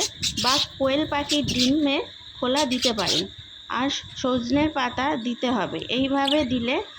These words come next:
পাখিরা ইচ্ছা মতন ওদের বা প্রয়োজন মতো পাখিরা খাবে।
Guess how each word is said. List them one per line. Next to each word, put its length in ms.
পাখিরা 3000
ইচ্ছা 500
মতন 540
ওদের 420
বা 200
প্রয়োজন 580
মতো 460
পাখিরা 600
খাবে। 420